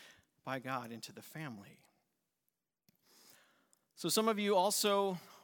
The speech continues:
know, I think I got my date right, June nineteenth, uh, in our nation's history is Juneteenth, now a federal holiday.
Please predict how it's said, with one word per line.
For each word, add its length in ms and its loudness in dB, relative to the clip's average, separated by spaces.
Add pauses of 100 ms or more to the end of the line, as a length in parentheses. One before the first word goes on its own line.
know, 480 4
I 60 -6
think 160 -6
I 60 0
got 160 -2
my 100 -4
date 240 -4
right, 340 0
June 220 0
nineteenth, 560 2 (720)
uh, 180 2
in 120 0
our 160 2
nation's 360 0
history 400 2
is 140 -2
Juneteenth, 680 -2
now 180 0
a 40 -2
federal 300 -2
holiday. 440 -2